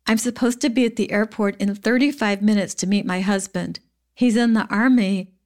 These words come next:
and is coming home from a deployment. I'll only get to see him for a little while before he is taken away for debriefing before he can come home." She kissed the baby's cheek and she continued,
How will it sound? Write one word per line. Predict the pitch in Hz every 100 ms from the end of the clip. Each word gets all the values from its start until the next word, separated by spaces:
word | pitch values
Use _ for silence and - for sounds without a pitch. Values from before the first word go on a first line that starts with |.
| _
and | 208
is | 208
coming | 208 226 233 247
home | 220 214
from | 214 196
a | 190
deployment. | - - 233 226 180 - - _ _ _ _
I'll | 214 -
only | 226 247
get | 269 254 226
to | 220
see | - 220
him | 226 208
for | -
a | 185
little | 190 226 254
while | 208 185 170 160 165 _ _ _
before | 220 214 220
he | 208 214
is | 190 208
taken | - 247 262
away | 254 240 208 196 185 180 _ _ _
for | - 208
debriefing | 180 208 196 220 330 381 196 156 156 -
before | 202 208 220
he | 233
can | 226 190
come | - 185
home." | 196 247 202 165 170 _ _ _ _ _ _ _ _ _
She | - -
kissed | - 240 233
the | -
baby's | 208 202 190 190 202
cheek | - 202 190 185
and | 185
she | -
continued, | 180 180 - 202 196 175